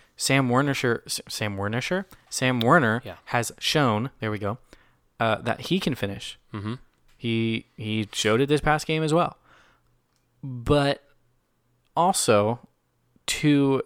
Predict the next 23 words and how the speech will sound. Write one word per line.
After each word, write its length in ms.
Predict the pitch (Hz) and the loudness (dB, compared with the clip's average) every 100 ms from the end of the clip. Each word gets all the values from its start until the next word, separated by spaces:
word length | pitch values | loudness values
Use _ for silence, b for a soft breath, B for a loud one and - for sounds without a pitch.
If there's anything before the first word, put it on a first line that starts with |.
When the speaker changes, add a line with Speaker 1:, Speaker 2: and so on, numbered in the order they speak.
| - | -6
Speaker 1:
your 300 | 120 131 143 | 0 2 2
point 520 | - - 120 113 131 | 0 -2 0 0 -2
as 140 | 123 - | -4 -4
to 80 | |
why 180 | 110 110 | 0 0
Formella 540 | 107 120 117 117 117 110 | 0 0 2 2 2 -2
should 240 | - - 107 | -6 -2 -2
have 160 | 104 | -2
started 400 | - 110 104 104 | -2 0 2 2
over 240 | 107 110 104 | 0 2 0
him, 340 | 104 101 123 b b b b b b _ _ _ - | 0 -4 -4 b b b b b b _ _ _ -6
um, 420 | 110 101 101 107 _ _ _ _ - | -4 -4 -6 -10 _ _ _ _ -8
Sam 320 | - 143 185 | -2 0 2
Werner 200 | 208 208 | 2 2
hasn't 280 | 190 185 156 | 2 0 -2
finished 300 | 170 170 - | -4 -4 -2
in 80 | 147 | 0
a 60 | |
long 200 | 135 135 | 2 0
time 260 | 131 143 147 | 2 2 2
before 240 | 110 - | 0 -2
this 160 | 110 107 | -4 -4
game. 220 | - - | -10 -14